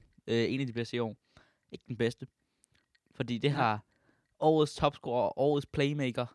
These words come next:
Speaker 1: øhm, har årets geni og årets dårligtalende engelsk spiller.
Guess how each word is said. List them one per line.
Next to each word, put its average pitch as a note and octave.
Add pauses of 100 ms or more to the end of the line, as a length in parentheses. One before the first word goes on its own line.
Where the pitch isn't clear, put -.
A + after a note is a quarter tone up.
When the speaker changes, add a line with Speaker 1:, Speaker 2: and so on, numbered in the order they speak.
(200)
Speaker 1:
øhm, A2+ (400)
har B2+
årets C#3
geni C3+
og B2
årets C#3+
dårligtalende B2+
engelsk C3+
spiller. B2+